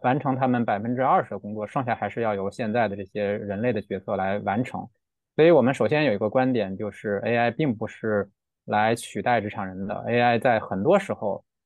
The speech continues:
是来作为我们职场人的工具和伙伴来存在的。所以这是为什么我们现在提到这个 Copilot 的这样的一个概念。呃，我们在中文里有的时候翻译成领航员，有的时候翻译成副驾驶哈，但是，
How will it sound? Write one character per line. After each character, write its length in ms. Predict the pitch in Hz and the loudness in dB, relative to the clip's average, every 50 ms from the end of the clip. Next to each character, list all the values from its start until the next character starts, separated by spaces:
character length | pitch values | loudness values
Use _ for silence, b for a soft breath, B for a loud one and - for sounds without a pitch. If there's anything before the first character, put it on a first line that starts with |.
| _ _ _ _ | _ _ _ _
是 260 | - - 139 123 117 | -8 -2 2 2 4
来 200 | 107 101 104 107 | 4 4 2 2
作 160 | 101 135 120 | 2 0 2
为 120 | 110 110 113 | 2 4 2
我 80 | 110 | 2
们 140 | 95 95 98 | 2 -2 -4
职 100 | - 113 | -6 -8
场 220 | - 117 104 101 | -6 -4 -4 -4
人 160 | 98 95 98 101 | -4 -4 -2 0
的 160 | 107 107 101 | 0 0 0
工 260 | - 131 131 139 135 | 2 2 2 2 0
具 160 | 127 131 113 | 0 -2 -2
和 340 | 101 - - 101 101 104 107 | -2 0 0 0 2 2 2
伙 300 | 107 - - 104 101 101 | 0 -2 -4 -2 -2 0
伴 260 | 98 143 160 143 107 | 2 2 2 2 2
来 200 | 95 95 98 98 | 0 -2 -2 -4
存 180 | 98 - 98 95 | -6 -8 -8 -4
在 160 | 107 101 98 | -4 -4 -4
的。 80 | 95 - | -4 -2
所 140 | - 117 | 2 2
以 80 | 117 113 | 2 4
这 100 | 117 107 | 2 0
是 100 | 107 127 | -2 2
为 120 | 113 123 117 | 2 2 0
什 100 | - 104 | 0 -2
么 80 | 98 | -6
我 60 | 107 104 | -4 -4
们 140 | 95 95 - | -6 -6 -6
现 80 | 113 | -4
在 140 | 107 107 104 | -4 -4 -4
提 180 | - - - 107 | -6 -6 -10 -6
到 220 | 101 110 104 101 | -2 0 0 0
这 100 | 104 104 | 0 0
个 120 | 101 98 98 | -2 -2 -4
Copilot 680 | - - - 110 104 98 - - 127 131 131 123 104 | -4 -4 -2 -2 -2 -2 0 2 2 4 4 4 2
的 80 | 104 | 2
这 80 | 98 117 | 0 -2
样 120 | 104 101 | -2 -2
的 60 | 95 98 | -2 -4
一 40 | |
个 120 | 95 104 101 | -4 -4 0
概 220 | - 147 147 123 | 2 2 2 2
念。 200 | 104 104 98 98 _ _ _ _ _ _ _ _ - | 0 -2 -4 -6 _ _ _ _ _ _ _ _ -12
呃， 280 | - - - 107 107 | -10 -10 -10 -8 -2
我 100 | 107 107 | 0 2
们 120 | 104 110 113 | 2 4 4
在 100 | 147 143 | 4 4
中 160 | 185 190 190 | 6 6 6
文 140 | 180 151 147 | 6 6 6
里 80 | 139 | 6
有 100 | 135 113 | 4 4
的 80 | 104 110 | 4 2
时 80 | - | 2
候 80 | 139 123 | 2 2
翻 220 | - 143 139 139 135 | 4 4 2 2 2
译 80 | 127 | 0
成 480 | 123 - - 107 101 107 113 117 127 127 _ _ _ _ _ _ - | 0 -2 -6 -6 -4 -2 -2 -2 -2 -4 _ _ _ _ _ _ -6
领 140 | 107 110 113 | -4 -2 0
航 160 | 135 143 151 | 2 2 2
员， 280 | 139 123 123 127 135 | 4 4 4 2 2
有 100 | 131 110 | 0 -2
的 80 | 101 110 | -4 -4
时 60 | 117 | -4
候 120 | 120 113 110 | -4 -4 -4
翻 240 | - 123 120 117 | -4 -4 -4 -4
译 140 | 117 113 110 | -4 -4 -6
成 300 | - - - 101 98 104 | -8 -10 -10 -10 -10 -8
副 120 | 98 - 131 | -4 -2 2
驾 200 | 131 131 120 113 | 2 4 2 2
驶 180 | - - 101 | 0 -6 -8
哈， 180 | 98 104 101 98 | -4 -4 -4 -2
但 140 | 107 117 113 | -2 -4 -4
是， 220 | - 120 107 107 | -2 -4 -6 -6